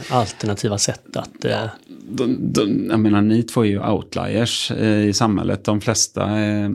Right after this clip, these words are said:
Speaker 2: som söker oss är ju kvinnor, och är det män som söker oss är det ofta deras, eh, mamma eller fru eller syster, något som har, eh,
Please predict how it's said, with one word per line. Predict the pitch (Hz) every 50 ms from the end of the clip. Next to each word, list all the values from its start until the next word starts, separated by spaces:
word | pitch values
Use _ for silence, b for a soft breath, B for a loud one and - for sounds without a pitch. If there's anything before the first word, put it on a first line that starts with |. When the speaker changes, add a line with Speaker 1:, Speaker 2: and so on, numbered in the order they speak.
| - - - _ _ _ _ -
Speaker 2:
som | - - - 110 110
söker | - - 110 104 - - - -
oss | 92 - - -
är | 95
ju | 92 -
kvinnor, | - 117 110 104 92 92
och | 101 110
är | 107 101
det | 104
män | 107 104 98 92 98 101
som | - - 117
söker | - 127 113 - - 104
oss | 104 - -
är | 101
det | 101
ofta | 101 - - - 98
deras, | 95 95 95 95 98 98 - - - - - - - -
eh, | - 101 - - - - - - -
mamma | - - - - 107 110 107 92 90 90 98 98
eller | 104 107 107 107 104
fru | - - 104 90 90 90 92 92
eller | - - 98 98
syster, | 98 - 117 110 - - - 107 107
något | 113 113 110 -
som | - 98 98
har, | 98 92 95 - - - -
eh, | - - -